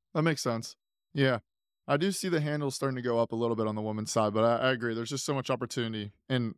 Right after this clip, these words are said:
all of women's sports. Like, as that grows, it's better for everything. Sports betting, startups in the space. So I think it's only a matter of time.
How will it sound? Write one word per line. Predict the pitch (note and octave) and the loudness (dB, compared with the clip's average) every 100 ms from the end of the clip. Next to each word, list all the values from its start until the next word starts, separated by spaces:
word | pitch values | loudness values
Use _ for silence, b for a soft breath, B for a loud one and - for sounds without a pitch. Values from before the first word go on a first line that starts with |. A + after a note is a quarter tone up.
| _ _ C3 | _ _ 0
all | C3 | 2
of | A#2+ | 2
women's | A#2 A2+ A2 | -2 -6 -8
sports. | - A#2 G2+ - | -6 -6 -6 -4
Like, | A2 - _ _ - | -6 -6 _ _ 0
as | B2+ A#2+ | 0 4
that | C#3 C3 | 2 2
grows, | B2+ C3 A2+ | -2 -2 -4
it's | G#2+ | -8
better | - B2 A#2 | -4 -2 -2
for | - G#2+ | -2 2
everything. | A2+ G#2+ - - - | 2 0 -6 -14 -12
Sports | - - C#3 C3+ | -10 0 0 0
betting, | - G#2+ G#2 | -2 -4 -4
startups | - - C3+ B2+ A#2 - | -6 0 0 2 -2 -6
in | |
the | G#2+ | -10
space. | - G#2+ - - | -10 -10 -10 -6
So | A#2+ A2 G2+ - _ _ _ | 0 2 2 -4 _ _ _
I | A#2 | -2
think | C3+ B2 | 0 -2
it's | A#2+ | -2
only | A#2+ G#2+ | -2 0
a | |
matter | G#2+ G#2 | -2 -4
of | - | -2
time. | A#2 G#2+ G2+ | 0 0 -4